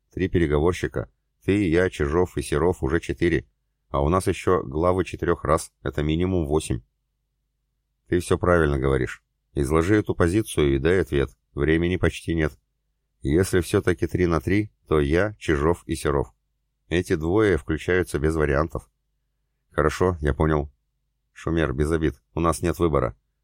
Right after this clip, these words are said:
Это хоть маленький, но шанс договориться». «Нет, все в порядке, я пошел отвечать».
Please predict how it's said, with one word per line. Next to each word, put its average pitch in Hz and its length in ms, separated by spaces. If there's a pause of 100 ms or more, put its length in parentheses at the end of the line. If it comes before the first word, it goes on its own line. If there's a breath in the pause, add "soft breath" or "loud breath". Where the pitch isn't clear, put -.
Это 92 240
хоть 80 240
маленький, 78 540
но 73 120
шанс 80 320
договориться». 73 720 (680)
«Нет, 92 220
все - 160
в - 80
порядке, 82 480 (140)
я 92 160
пошел 87 300
отвечать». - 440